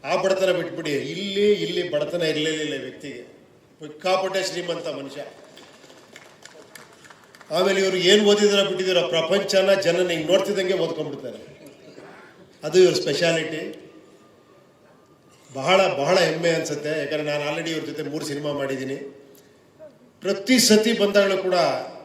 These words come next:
ಆ ಒಂದು ಪಾಸಿಟಿವ್ನೆಸ್, ಆ ಒಂದು ಇದು, "ಇಲ್ಲ ಸರ್, ಹೊಡೆಯೋಣ ಸರ್, ಮಾಡೋಣ ಸರ್, ಹಂಗ್ ಮಾಡೋಣ ಸರ್, ಹಿಂಗ್ ಮಾಡೋಣ ಸರ್" ಅಂತ ನಾನೇ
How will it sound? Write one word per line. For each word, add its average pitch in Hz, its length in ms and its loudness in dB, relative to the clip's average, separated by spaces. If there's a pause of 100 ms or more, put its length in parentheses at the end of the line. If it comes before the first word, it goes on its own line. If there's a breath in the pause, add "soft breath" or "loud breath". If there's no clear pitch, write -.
(120)
ಆ 143 120 -4
ಒಂದು 151 300 -4
ಪಾಸಿಟಿವ್ನೆಸ್, 175 840 -2
ಆ 156 40 -4
ಒಂದು 147 260 -2
ಇದು, 165 180 -2
"ಇಲ್ಲ 180 240 0
ಸರ್, 156 260 -2
ಹೊಡೆಯೋಣ 175 320 0
ಸರ್, 139 260 -6
ಮಾಡೋಣ 185 360 -2
ಸರ್, 147 280 -4
ಹಂಗ್ 185 120 -6
ಮಾಡೋಣ 190 260 2
ಸರ್, 160 200 -4
ಹಿಂಗ್ 190 200 -6
ಮಾಡೋಣ 185 240 0
ಸರ್" 160 180 -6
ಅಂತ 143 140 -6
ನಾನೇ 202 680 2